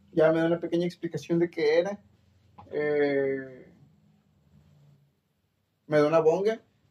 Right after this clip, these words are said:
le doy un hit, güey. Y para eso tienes que retenerlo. Le das el hit más grande que puedas.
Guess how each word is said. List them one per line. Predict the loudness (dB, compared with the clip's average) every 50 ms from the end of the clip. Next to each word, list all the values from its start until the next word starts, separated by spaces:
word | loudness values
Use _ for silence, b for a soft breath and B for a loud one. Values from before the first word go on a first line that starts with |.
| _ _ _ -6
le | -2 2
doy | 4 4 4 4
un | 2 -2
hit, | -6 -8 -8 -6 -6 -6 -2
güey. | 2 2 4 2 2 -2 _ _ _ _ _ _ _ _ _ _ _ _
Y | -10 -4
para | 0 2 2 2 2
eso | 0 -2 -4 -4 -4
tienes | -2 -4 -4 -4
que | -4 -4
retenerlo. | -4 -6 -6 -6 -6 -6 -4 -4 -4 -6 -8 -10 _ _ _ _ _ _ _ _ _
Le | 0 2
das | 2 2 2 0
el | -4 -6
hit | -6 -6 -6 -6 -4
más | -4 -2 0 0
grande | 0 0 -2 -2 -6
que | -4
puedas. | -2 0 0 2 0 0 -2 -6